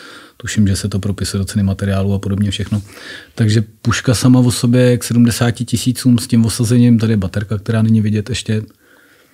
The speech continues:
Řemen dva, no, tak s kolimátorem nějakých dalších třeba třicet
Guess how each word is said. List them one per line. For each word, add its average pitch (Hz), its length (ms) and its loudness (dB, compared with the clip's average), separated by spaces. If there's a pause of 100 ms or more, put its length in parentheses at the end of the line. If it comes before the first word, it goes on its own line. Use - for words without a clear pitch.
(580)
Řemen 101 420 -2
dva, 101 220 -2
no, 107 440 -2
tak 101 140 -8 (400)
s - 100 -10
kolimátorem 107 720 2
nějakých 101 540 2
dalších 110 480 -2
třeba 107 260 -10
třicet 110 640 -10